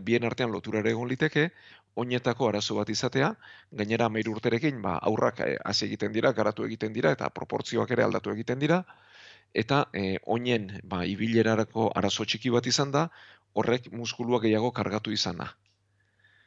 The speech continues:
Beraz, e, niri egoki iruditzen zaidana da podologo batek begiratzea, badute makina bat adierazten diguna, ea gure ibilera nolakoa den,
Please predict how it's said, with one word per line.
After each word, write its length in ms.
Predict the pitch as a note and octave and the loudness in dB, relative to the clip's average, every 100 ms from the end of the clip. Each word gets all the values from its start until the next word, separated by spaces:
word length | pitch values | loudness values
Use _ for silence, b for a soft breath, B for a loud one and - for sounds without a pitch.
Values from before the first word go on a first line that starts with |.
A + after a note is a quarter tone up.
| b - | b -4
Beraz, 380 | A#2 A2+ G2+ - | 0 2 2 0
e, 480 | G2+ F#2+ G2 F2+ - A#2 | 0 2 2 0 -4 -6
niri 220 | B2 B2+ | 4 4
egoki 240 | A2 A#2 A#2 | 4 2 0
iruditzen 360 | B2+ B2 B2 | 2 0 -2
zaidana 300 | C3 A#2+ B2 C#3 | 0 2 4 2
da 80 | |
podologo 400 | - A2 A2+ A2 A2+ | 2 0 0 0 0
batek 220 | A2+ G#2 | 0 -2
begiratzea, 520 | G#2+ A2+ A#2 A#2+ A#2+ E3 | -2 0 -2 2 0 2
badute 380 | B2 C#3+ C3 A#2 | 0 0 0 -2
makina 400 | A#2 A#2 B2 A#2+ | -2 -4 -4 -2
bat 200 | C#3+ - B B B | -2 -6 B B B
adierazten 520 | A#2 A#2 A#2+ A#2+ B2+ A#2+ | -2 0 2 2 0 -2
diguna, 300 | B2 C#3 A#2+ | 0 2 2
ea 80 | A#2 | 2
gure 200 | A#2 A2+ | 2 2
ibilera 320 | A2+ A#2+ A#2+ | 2 2 0
nolakoa 380 | A#2 A#2 A#2+ A#2 | 0 -2 0 0
den, 180 | C3 E3 | 0 -2